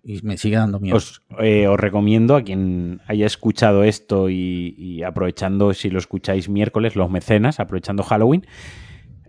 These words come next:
Speaker 2: eh, ved Barbarian, <laughs> ya que ha contado
Speaker 1: Sí,
Speaker 2: esto Alex, ved
Speaker 1: de
Speaker 2: Barbarian.
Speaker 1: Airbnb.
Speaker 2: De Airbnb,
Speaker 1: Sí, sí, sí.
Speaker 2: que todo empieza en un
Speaker 1: Sí, sí.
Speaker 2: Airbnb. <laughs>
Speaker 1: En un Airbnb, sí, sí, sí.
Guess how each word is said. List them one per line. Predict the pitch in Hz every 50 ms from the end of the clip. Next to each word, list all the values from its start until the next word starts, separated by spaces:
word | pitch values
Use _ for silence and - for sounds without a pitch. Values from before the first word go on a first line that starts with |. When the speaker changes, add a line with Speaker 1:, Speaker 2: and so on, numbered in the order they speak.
| _ -
Speaker 2:
eh, | 127 123 117 113 113 110 92
ved | 90 113 123 131 - -
Barbarian, | - 101 120 113 - - 117 117 110 98 87 82 80 80 -
<laughs> | -
ya | - 98 95 90 87
que | - 101 101
ha | 101
contado | 92 107 101 95 107 101
Speaker 1:
Sí, | 101
Speaker 2:
esto | 156 143 107
Alex, | 98 107 120 123 110 - -
ved | 110 117 113
Speaker 1:
de |
Speaker 2:
Barbarian. | 113 131 131 131 123 123 131 123 123 120 120
Speaker 1:
Airbnb. | 123 120 - - 110 - - - - - -
Speaker 2:
De | 127 117 113
Airbnb, | 117 120 120 117 120 117 113 127
Speaker 1:
Sí, | 135
sí, | - - 143
sí. | 135
Speaker 2:
que | - 110
todo | 98 113 117
empieza | 123 113 127 120 - 131
en | 120
un | 120
Speaker 1:
Sí, | 120
sí. | 120 123
Speaker 2:
Airbnb. | 123 123 120 113 107 113 107 98 - - - - - -
<laughs> | - 127 123 107 -
Speaker 1:
En | 147 165 160 117
un | 117 117
Airbnb, | 113 107 107 110 104 107 104 104 113 98 90
sí, | - 107 95
sí, | 92 - 101
sí. | 85 95 101 92